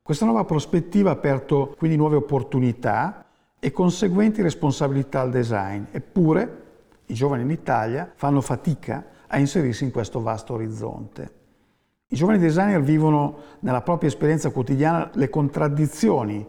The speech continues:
delle responsabilità del sistema produttivo, ma anche quelle dei nuovi scenari applicativi. A queste contraddizioni si sommano certamente le contraddizioni personali di una generazione che coglie le emergenze, da quella ambientale a quella sociale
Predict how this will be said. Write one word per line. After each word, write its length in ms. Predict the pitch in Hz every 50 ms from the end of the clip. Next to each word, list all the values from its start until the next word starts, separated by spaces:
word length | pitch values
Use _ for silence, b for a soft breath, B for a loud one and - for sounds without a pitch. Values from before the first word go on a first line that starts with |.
| - _
delle 200 | 160 123 123 127
responsabilità 760 | 123 120 - - 147 127 117 - 147 139 139 131 123 - 151
del 140 | 143 131 113
sistema 400 | - 123 113 - 147 135 131 120
produttivo, 880 | - - 120 113 117 113 - - - 135 107 104 104 117 123 143 151 - _ _ _ _ _ _ _ _ _
ma 120 | 143 156
anche 220 | 185 196 - 202 -
quelle 160 | 202 190 196
dei 100 | 190 170
nuovi 240 | 160 165 170 170 180
scenari 340 | 165 - 165 151 143 147
applicativi. 880 | 147 143 - 143 127 - 147 131 - - - 104 101 - - - 85 - - _ _ b b b b b b b b b b _ _
A 80 | -
queste 220 | - 196 185 - 208
contraddizioni 840 | - - 151 139 - 156 160 156 160 147 147 - - 214 196 165 131
si 120 | - -
sommano 600 | 117 - - 165 147 135 123 113 107 101 98 -
certamente 760 | - - - 139 120 110 - - 131 123 139 170 202 208 180 214
le 80 | 190 175
contraddizioni 640 | - 139 123 - 131 131 127 120 - - 135 127
personali 840 | 120 - 135 127 123 - - 139 123 131 131 135 143 143 147 147 147 -
di 100 | - 123
una 120 | 127 127
generazione 640 | 113 117 131 127 127 127 127 123 - 151 147 147
che 180 | 131 131 104 -
coglie 320 | - - 139 135 131 131
le 100 | 131 127
emergenze, 920 | 123 123 120 120 117 117 113 117 123 120 113 107 101 - - 113 104 101 B B B B B _
da 100 | - 92
quella 180 | - 123 123
ambientale 420 | 117 113 117 113 113 120 127 131 135
a 40 |
quella 160 | 127 - 120 117
sociale 760 | - - 120 104 - - 131 113 107 98 95 98 98 98